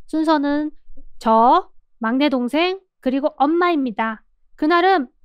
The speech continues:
막내가 너무 오래 씻는 겁니다. 그리고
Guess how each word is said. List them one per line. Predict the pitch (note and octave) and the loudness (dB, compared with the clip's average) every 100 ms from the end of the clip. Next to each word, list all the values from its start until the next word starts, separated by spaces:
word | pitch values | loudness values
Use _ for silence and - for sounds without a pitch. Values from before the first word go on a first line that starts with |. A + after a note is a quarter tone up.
| - | -14
막내가 | - C4+ F4 F4+ E4+ | -2 0 2 0 2
너무 | C4 E4 | 2 2
오래 | C#4+ D#4 | 2 2
씻는 | E4+ E4 D4+ | 0 -2 -2
겁니다. | C4+ B3+ A#3+ C4 C4 G#3+ _ _ _ | -4 0 2 2 2 -2 _ _ _
그리고 | - C#4 C#4+ D4 | -6 -4 -2 0